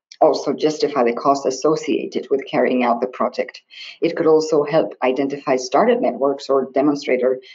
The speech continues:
uh, projects that it has been the, the case based on our experience,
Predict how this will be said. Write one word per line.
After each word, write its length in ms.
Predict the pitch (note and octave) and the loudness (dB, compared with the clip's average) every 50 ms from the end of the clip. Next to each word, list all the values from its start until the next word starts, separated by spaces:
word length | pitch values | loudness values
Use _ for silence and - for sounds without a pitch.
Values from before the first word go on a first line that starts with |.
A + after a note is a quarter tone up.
| - _ - | -8 _ 2
uh, 160 | C#3 B2 A#2 - | 2 2 2 0
projects 420 | - - D3 D#3 D3+ - - - - | 2 2 2 2 2 -2 -6 -4 -6
that 140 | A#2+ G2 G2+ - | -6 -6 -6 -2
it 180 | - D3 C#3+ - - | -2 -2 -2 0 -4
has 120 | - - | -4 -4
been 240 | - - C3+ C3 B2+ | -2 -2 -2 0 4
the, 260 | C3+ - C3 - - - A2+ | 4 4 4 4 2 0 -2
the 80 | B2 | -4
case 280 | - - - B2+ B2+ - | -4 0 -2 -2 -2 0
based 220 | B2 B2+ B2+ - | -2 -2 -2 -2
on 100 | B2+ - | -4 -4
our 140 | G#2+ G#2 G#2+ | -4 -4 -4
experience, 540 | - - - - D3 C#3+ - - - - | -6 -8 -4 -2 -2 -2 -2 -6 -12 -16